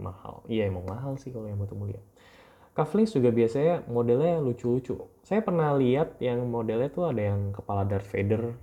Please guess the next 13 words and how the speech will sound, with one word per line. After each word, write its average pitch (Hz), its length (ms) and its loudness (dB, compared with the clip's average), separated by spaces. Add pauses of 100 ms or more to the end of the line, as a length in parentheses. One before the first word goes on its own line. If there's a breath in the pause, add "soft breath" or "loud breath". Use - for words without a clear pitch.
(120)
terus 127 320 -6
bus 104 320 -8
double 98 320 0
decker, 120 560 -2 (560 loud breath)
dan 110 240 0
macam-macam 113 480 -2
lagi, 113 320 2
ada 95 160 -2 (320)
banyak 101 400 -2
banget 101 240 -2
macamnya. - 360 -10 (920 soft breath)
Sedangkan 156 800 0
kalau 135 240 2